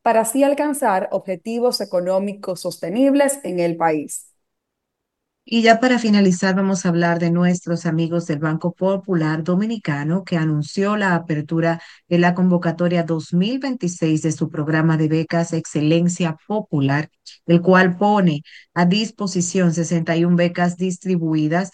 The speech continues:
Speaker 2: en catorce instituciones educativas del país. Estas becas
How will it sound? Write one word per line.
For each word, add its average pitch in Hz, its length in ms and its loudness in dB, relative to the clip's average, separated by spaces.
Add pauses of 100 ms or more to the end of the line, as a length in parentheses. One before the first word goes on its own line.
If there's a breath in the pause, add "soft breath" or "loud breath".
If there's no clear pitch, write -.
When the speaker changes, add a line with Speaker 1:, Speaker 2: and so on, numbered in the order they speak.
(200 loud breath)
Speaker 2:
en 185 200 2
catorce 220 600 -2
instituciones 180 840 0
educativas 170 600 0
del 156 200 -2
país. 151 500 -4 (480)
Estas 202 520 0
becas 156 540 -4